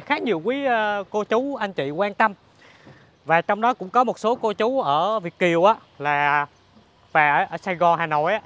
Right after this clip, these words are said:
là muốn em tìm một cái lô gốc biệt thự để mình tự xây theo ý của mình. Đó, thì, ờ, thấu hiểu cái điều đó thì em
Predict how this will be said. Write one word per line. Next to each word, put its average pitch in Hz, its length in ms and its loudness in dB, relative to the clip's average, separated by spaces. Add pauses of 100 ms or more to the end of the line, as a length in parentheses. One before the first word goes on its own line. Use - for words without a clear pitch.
là 147 320 -4
muốn 202 240 -6
em 240 180 -4
tìm 202 280 0
một 165 140 -6
cái 226 120 0
lô 233 220 0
gốc 240 220 4 (500)
biệt 196 200 -2
thự 170 340 0
để 170 140 0
mình 214 220 -6
tự 170 180 0
xây 247 320 0 (600)
theo 208 160 0
ý 269 180 6
của 226 140 -6
mình. 214 220 2 (600)
Đó, 196 300 2
thì, 175 340 2
ờ, 170 560 2 (120)
thấu 277 140 4
hiểu 202 160 2
cái 262 60 0
điều 208 140 2
đó 190 180 6
thì 190 220 -2
em 185 220 0